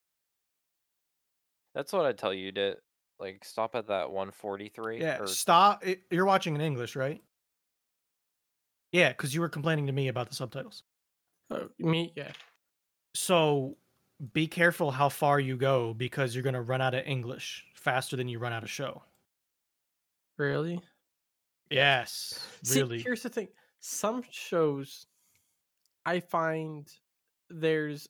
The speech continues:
Speaker 3: magic in their non-, or, like, their native versions. So,
Speaker 2: Sure.
Speaker 3: when you do watch JoJo, Bruno, I am torn on if you should watch all in English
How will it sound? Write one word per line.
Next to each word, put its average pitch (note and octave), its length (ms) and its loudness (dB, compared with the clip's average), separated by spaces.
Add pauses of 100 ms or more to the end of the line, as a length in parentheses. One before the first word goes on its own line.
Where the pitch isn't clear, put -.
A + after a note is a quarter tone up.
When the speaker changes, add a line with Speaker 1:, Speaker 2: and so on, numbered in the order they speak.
(120)
Speaker 3:
magic C#3+ 880 -6
in D3+ 640 -2
their C#3 280 -2
non-, C3+ 720 -6 (540)
or, F3 100 4
like, D3 160 2
their D3+ 140 0
native C#3+ 520 -4 (200)
versions. E3+ 680 -6 (800)
So, E4+ 140 -6
Speaker 2:
Sure. F#3+ 320 4 (720)
Speaker 3:
when G3 200 4
you A3 120 4
do G#3 160 2
watch G3 320 2
JoJo, D#3 380 -2
Bruno, G#3 360 -6 (640)
I E3+ 140 2
am G3 220 -2
torn D#3+ 760 -2 (800)
on C#3+ 480 -2
if D#3 200 -4
you D#3 140 -6
should D3 280 -4
watch C#3+ 380 0 (180)
all D3+ 300 2
in D3+ 100 -2
English D#3 720 -8